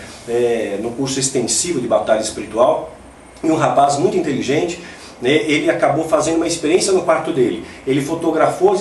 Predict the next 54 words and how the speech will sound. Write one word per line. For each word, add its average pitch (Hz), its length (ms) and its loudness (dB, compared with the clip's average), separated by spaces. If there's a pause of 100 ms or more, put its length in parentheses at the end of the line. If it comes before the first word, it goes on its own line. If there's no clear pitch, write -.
apagou 160 380 2
todas 220 260 -2
as 175 120 2
luzes, 214 160 -2
você 190 60 -6
pode 226 200 4
replicar 240 460 0
essa 226 120 0
experiência 196 400 0
na 196 80 0
sua 190 180 -2
casa. - 340 2 (220)
Ele 143 120 2
apagou 156 360 2
todas - 240 -2
as 190 160 2
luzes, - 220 -4
pegou 165 220 -2
uma 170 100 2
máquina 208 380 0
e - 20 -4
bateu 196 400 2 (100)
um 233 80 -6
flash, 170 560 -2
um 180 120 2
flash 170 380 0
no 185 140 4
escuro, 180 500 0 (340)
né, 349 160 4 (120)
tranquilo. 247 540 2 (100)
Aí 285 220 2
ele - 80 0
pegou 175 280 4
o - 40 0
cobertor 170 460 2
dele 220 220 4
e - 20 -2
chacoalhou. 214 680 2 (380)
Chacoalhou 190 600 2
e 233 40 2
depois, - 640 0
é, 147 220 2
apagou - 460 2
a - 20 2
luz 208 220 2
novamente 180 480 2
e - 20 -10
bateu 202 400 2
a - 80 4
foto. 143 340 2
Um 320 160 -4
monte 226 600 4
de 151 100 -2
orbes. 110 560 2